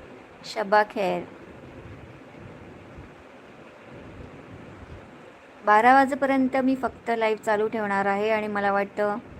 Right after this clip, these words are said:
फक्त आठ मिनटं आहेत बाराला. <laughs> फक्त आठ मिनटं आपण गप्पा मारणार आहोत, त्यानंतर मी लाईव्ह बंद करणार आहे.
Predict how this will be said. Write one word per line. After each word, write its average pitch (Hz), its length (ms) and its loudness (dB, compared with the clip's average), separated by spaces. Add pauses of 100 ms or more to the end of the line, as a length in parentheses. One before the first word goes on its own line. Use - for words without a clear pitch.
(460)
फक्त - 220 -2
आठ 262 420 6
मिनटं 240 340 2
आहेत 202 240 6
बाराला. 180 540 0 (420)
<laughs> - 960 -14
फक्त 240 200 2
आठ 240 380 6
मिनटं 240 340 2
आपण 226 220 2
गप्पा 208 320 0
मारणार 190 420 0
आहोत, 190 300 2 (1160)
त्यानंतर 214 400 0
मी 226 140 0
लाईव्ह 208 280 2
बंद 202 220 0
करणार 202 400 -2
आहे. 190 240 -2